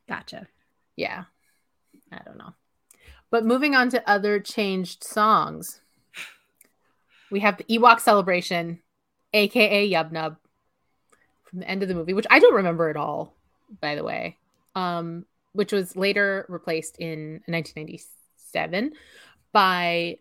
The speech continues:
Speaker 2: a song called Victory Celebration, composed by John Williams. Um, what are your thoughts, one versus the other? Do you have a
Speaker 1: Um,
Speaker 2: preference?
Speaker 1: I think once you hear Yub Nub, it will be in your head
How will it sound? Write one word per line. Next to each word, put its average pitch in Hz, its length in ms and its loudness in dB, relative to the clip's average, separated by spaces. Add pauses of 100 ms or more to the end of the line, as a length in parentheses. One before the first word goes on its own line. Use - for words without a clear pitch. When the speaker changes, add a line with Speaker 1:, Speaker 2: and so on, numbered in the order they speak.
(260)
Speaker 2:
a 196 60 -6
song 180 180 0
called 165 160 -2
Victory 220 260 0
Celebration, 214 460 0
composed 185 320 -6
by 160 80 -8
John 156 220 -8
Williams. 220 540 -4 (640)
Um, 165 580 -2 (1700)
what 330 140 4
are 381 40 6
your 285 140 8
thoughts, 202 420 2
one 185 220 -2
versus 165 300 -4
the 151 120 -4
other? - 280 -8 (1900)
Do 190 80 -6
you 175 40 -2
have 196 180 4
a 233 40 6
Speaker 1:
Um, 214 260 6
Speaker 2:
preference? - 220 -2
Speaker 1:
I 240 60 2
think 254 220 0
once 247 140 -2
you 262 100 -2
hear 185 180 0
Yub 196 200 2
Nub, 277 240 0
it 196 120 -4
will 175 120 0
be 170 160 -2
in 160 100 -2
your 156 120 -4
head 160 180 -8